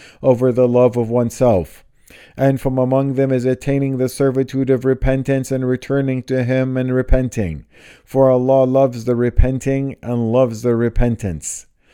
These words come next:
And from among them is attaining the servitude of opposing the enemy of Allah, and humiliating and enraging him. And it is from among the most beloved servitudes to Allah Almighty,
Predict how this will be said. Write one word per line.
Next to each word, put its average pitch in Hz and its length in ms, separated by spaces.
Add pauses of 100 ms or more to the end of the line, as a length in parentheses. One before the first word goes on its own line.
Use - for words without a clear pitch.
(280)
And 139 260
from 139 180
among 135 380
them 131 200
is 127 140
attaining 135 520
the 123 100
servitude 135 640
of 123 120
opposing 131 560
the 127 140
enemy 131 320
of 123 120
Allah, 120 560 (420)
and 139 220
humiliating 131 920
and 127 140
enraging 123 560
him. 104 460 (500)
And 139 320
it 123 120
is 123 160
from 135 220
among 131 380
the 127 120
most 131 340
beloved 127 440
servitudes 131 600
to 131 120
Allah 123 440
Almighty, 120 760